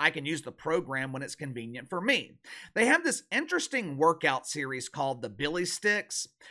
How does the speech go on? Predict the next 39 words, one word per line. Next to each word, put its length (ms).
This 240
particular 640
exercise, 800
it's 140
a 80
six-part 720
series, 560
and 100
the 60
best 320
part 180
about 360
it 100
is 300
the 80
Billy 300
Sticks 460
are 100
dual 300
purpose. 640
You 140
can 200
use 260
them 200
to 200
exercise, 760
and 260
if 160
you're 120
into 220
martial 540
arts, 380
the 160
Billy 300
Sticks 440
are 120
great 360
for 100
self-defense. 1000